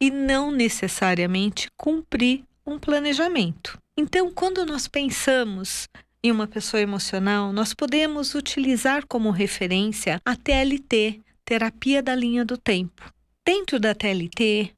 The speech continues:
nós temos dois tipos clássicos de pessoas ou de linhas do tempo. Óbvio que nós precisamos relembrar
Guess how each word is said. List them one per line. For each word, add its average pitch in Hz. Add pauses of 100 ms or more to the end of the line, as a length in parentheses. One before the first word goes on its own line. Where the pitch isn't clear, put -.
nós 269
temos 262
dois 311
tipos 311
clássicos 277
de -
pessoas - (680)
ou 233
de 226
linhas 175
do 262
tempo. 240 (260)
Óbvio 175
que 277
nós 190
precisamos 185
relembrar 202